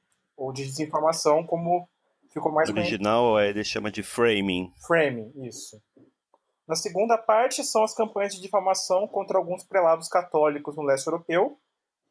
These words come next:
Speaker 1: especialmente arcebispos e cardeais, e s-, sobre a extensa destruição da imagem do Papa Pio doze, primeiro pela peça O Vigário, que é retratado como antissemita,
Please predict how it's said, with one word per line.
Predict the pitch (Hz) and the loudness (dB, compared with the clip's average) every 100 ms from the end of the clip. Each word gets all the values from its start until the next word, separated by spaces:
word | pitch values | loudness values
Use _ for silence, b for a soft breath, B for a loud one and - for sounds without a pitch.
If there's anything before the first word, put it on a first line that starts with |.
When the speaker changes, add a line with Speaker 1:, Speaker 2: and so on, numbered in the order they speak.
| _ | _
Speaker 1:
especialmente | _ - 170 180 156 160 | _ -2 2 2 2 0
arcebispos | 165 - 156 139 156 175 - 139 | 0 0 -4 -4 -2 -4 -6 -12
e | |
cardeais, | 139 147 147 156 165 240 - - - _ _ _ _ _ _ _ _ | -2 -2 2 4 4 0 -4 -8 -12 _ _ _ _ _ _ _ _
e | 175 190 214 254 | -8 -4 -4 -4
s-, | 247 - - _ | -8 -14 -16 _
sobre | - 185 202 | -18 -2 4
a | 220 220 _ | 4 2 _
extensa | 180 - - 220 285 190 | -12 -10 -2 2 2 0
destruição | 208 - 214 - 202 196 | -4 -4 -4 0 0 2
da | 202 | 2
imagem | 190 170 185 190 | 2 2 2 -2
do | 180 | -2
Papa | 170 170 | -2 -2
Pio | - 180 | -2 -2
doze, | 170 170 214 - 120 _ _ _ _ _ _ _ | 0 2 2 0 -12 _ _ _ _ _ _ _
primeiro | - 175 190 214 - - | -2 2 4 2 -2 0
pela | 185 | 2
peça | 190 175 165 165 | 2 2 2 2
O | 165 | -2
Vigário, | 160 180 156 190 175 135 | -2 -2 4 4 2 -4
que | 147 | -10
é | |
retratado | 156 151 156 - | -8 -4 -4 -4
como | 151 | -6
antissemita, | 151 151 - 165 180 233 - 113 | -6 -4 -6 -4 -6 -10 -8 -10